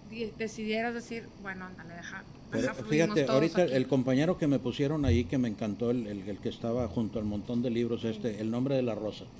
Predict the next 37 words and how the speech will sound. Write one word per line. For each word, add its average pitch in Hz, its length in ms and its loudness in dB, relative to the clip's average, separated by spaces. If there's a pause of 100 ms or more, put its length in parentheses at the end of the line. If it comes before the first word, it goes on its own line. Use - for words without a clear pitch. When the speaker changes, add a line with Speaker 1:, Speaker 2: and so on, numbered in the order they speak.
(680)
Speaker 2:
de 107 80 -2
Humberto 110 480 -4
Eco. 95 260 -6 (720)
Guillermo 143 520 0
de 160 100 0
Baskerville 123 680 -4 (580)
es 120 200 -2
un 160 140 0
detective 135 600 -2
que 131 160 -2
yo 123 100 2
estoy 160 220 0
seguro 147 380 0
que 151 120 -2
Humberto 123 400 0
Eco 127 260 -2
dijo, 123 240 0
"Voy 120 200 2
a 160 60 2
diseñarlo", 135 560 0
es 165 180 0
el 165 100 0
más 147 220 -2
antiguo 147 440 -2
que 135 100 -6
conozco 131 520 -4
yo, 123 260 0 (300)
no, 139 420 0
no 131 240 0
que 151 80 -2
haya 143 180 2
sido 139 280 0
escrito 151 480 -2
más 131 180 0
antiguo, 135 360 -4
sino 104 200 -4
el, 101 80 -6